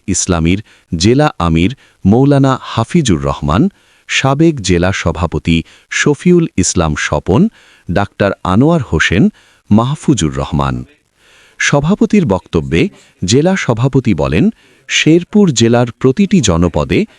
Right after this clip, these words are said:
দ্বীনের দাওয়াত পৌঁছে দিতে এবং ছাত্রদের অধিকার রক্ষায় ছাত্র শিবির আপোষহীন। আজকের এই দায়িত্বশীল সমাবেশ আমাদের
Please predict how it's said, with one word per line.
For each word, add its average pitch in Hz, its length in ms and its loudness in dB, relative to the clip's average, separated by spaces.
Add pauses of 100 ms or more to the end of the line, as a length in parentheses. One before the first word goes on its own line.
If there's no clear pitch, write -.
(200)
দ্বীনের 151 560 2
দাওয়াত 85 340 0 (100)
পৌঁছে 78 360 0
দিতে 71 260 -2 (500)
এবং 117 220 2 (120)
ছাত্রদের 156 640 0 (120)
অধিকার 113 500 0
রক্ষায় 85 460 -4 (360)
ছাত্র - 440 -4
শিবির 90 380 0 (360)
আপোষহীন। 113 680 -2 (720)
আজকের 151 440 0 (120)
এই 135 140 2
দায়িত্বশীল 117 720 0
সমাবেশ 85 520 -2 (420)
আমাদের 113 340 0